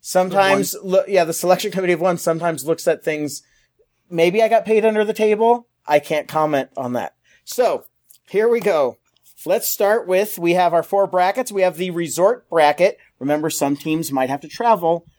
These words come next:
Speaker 1: because there's not enough room, so they got moved to another bracket. There's the lands bracket, where we have all of the different lands in Disneyland.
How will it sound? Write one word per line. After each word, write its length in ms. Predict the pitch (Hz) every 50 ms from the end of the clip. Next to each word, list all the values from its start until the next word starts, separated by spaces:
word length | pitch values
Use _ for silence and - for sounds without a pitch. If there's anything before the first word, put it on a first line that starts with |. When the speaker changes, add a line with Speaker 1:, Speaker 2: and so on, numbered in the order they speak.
| _ _
Speaker 1:
because 200 | - 120 143 143 143
there's 160 | 147 139 139
not 180 | 131 123 127
enough 280 | 135 151 156 147 - -
room, 320 | 220 226 202 175 156 151
so 180 | - - 165 139
they 160 | 131 139 139 127
got 180 | 117 - - - - _ _ _
moved 240 | - 139 147 147 143
to 140 | - - 156
another 220 | 147 147 139 165
bracket. 460 | 160 202 185 147 143 170 175 170 - _ _ _ - - - _
There's 240 | - 160 165 170 165
the 140 | - 185 175
lands 480 | 165 165 175 185 196 208 220 233 220 190
bracket, 500 | - - 165 147 143 147 - 175 190 -
where 120 | 165 165
we 120 | 151 151 143
have 180 | 156 160 151 151
all 180 | 147 151 151 160
of 120 | 151 135
the 60 | 156
different 280 | 143 156 - 165 156 135
lands 440 | 147 147 143 143 143 143 151 139 151
in 120 | 160 147
Disneyland. 640 | 139 143 127 143 147 139 147 147 151 180 240 262